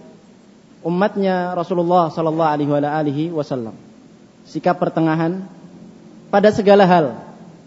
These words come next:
adalah ciri atau bahkan keistimewaan yang Allah Subhanahu wa taala berikan kepada umatnya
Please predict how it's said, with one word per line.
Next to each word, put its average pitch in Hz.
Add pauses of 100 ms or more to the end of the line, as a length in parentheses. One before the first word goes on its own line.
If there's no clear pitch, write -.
(640)
adalah 151
ciri 220 (1500)
atau 156
bahkan 180
keistimewaan 220 (2500)
yang 170
Allah 185
Subhanahu 170
wa 165
taala 170
berikan 175
kepada 156
umatnya 160